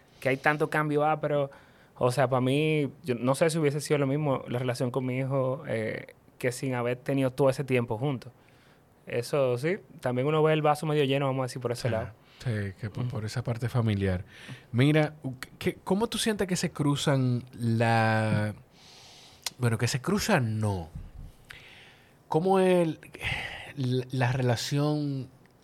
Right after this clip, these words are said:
Speaker 2: con el ego de, de una persona creativa?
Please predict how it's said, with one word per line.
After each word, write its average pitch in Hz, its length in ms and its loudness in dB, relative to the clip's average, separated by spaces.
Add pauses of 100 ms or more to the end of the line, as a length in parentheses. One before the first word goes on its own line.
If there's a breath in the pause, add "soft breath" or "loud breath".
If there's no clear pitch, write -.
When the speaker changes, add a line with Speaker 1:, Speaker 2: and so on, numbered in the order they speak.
(320)
Speaker 2:
con 131 240 2
el 113 160 4
ego 95 360 4
de, 92 280 0
de 104 120 -6
una 117 140 0
persona 117 360 -2
creativa? 98 600 -4